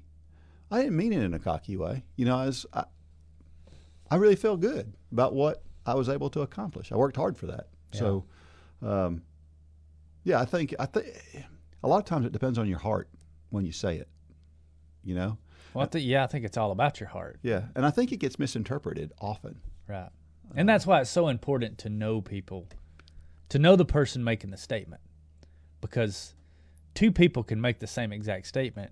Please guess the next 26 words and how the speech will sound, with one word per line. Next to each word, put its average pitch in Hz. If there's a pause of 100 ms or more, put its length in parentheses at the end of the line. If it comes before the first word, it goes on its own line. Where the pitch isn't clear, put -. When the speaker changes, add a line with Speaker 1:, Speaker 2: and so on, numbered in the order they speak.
(120)
Speaker 2:
and 107
one 127
be 113
cocky 101 (1000)
and 107
one 107
be 101
confident 95 (260)
and 98
humble. 98 (300)
Speaker 1:
Yeah. 95 (180)
Speaker 2:
Um, 98 (420)
you 113
gotta 117
know 113
the 92
heart 101
of 90
the 85
person. - (260)
And 101
I 95
think 95
that's, - (100)
you 101
know, 90